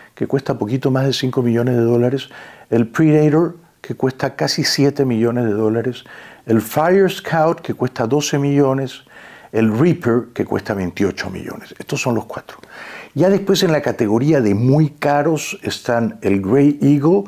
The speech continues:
que cuesta noventa y dos millones de dólares, un dron, un dron, y el Stingray, cuyo precio puede oscilar entre cien millones y doscientos millones de dólares, ¿no?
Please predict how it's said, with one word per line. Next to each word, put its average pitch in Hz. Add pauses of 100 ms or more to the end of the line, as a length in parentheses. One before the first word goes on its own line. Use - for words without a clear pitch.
(500)
que 90
cuesta 117
noventa 92
y 98
dos 131
millones 127
de 110
dólares, 110 (120)
un 175
dron, 151 (360)
un 107
dron, - (500)
y 123
el 110
Stingray, 151 (600)
cuyo 147
precio 165
puede 156
oscilar 120
entre 104
cien 127
millones 117
y 123
doscientos 95
millones 90
de 85
dólares, -
¿no? 190